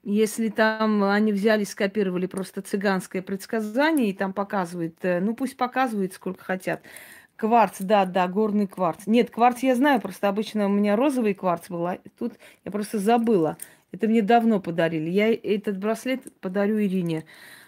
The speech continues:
моей хорошей подруге, потому что она любит такие браслеты. Это мне из Индии привезли. Вот.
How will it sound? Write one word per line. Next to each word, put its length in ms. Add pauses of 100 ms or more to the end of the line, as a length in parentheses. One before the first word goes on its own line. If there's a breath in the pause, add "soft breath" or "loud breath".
(140)
моей 180
хорошей 460
подруге, 460
потому 280
что 200
она 140
любит 400
такие 440 (200)
браслеты. 480
Это 160
мне 200
из 120
Индии 360
привезли. 680 (1400)
Вот. 240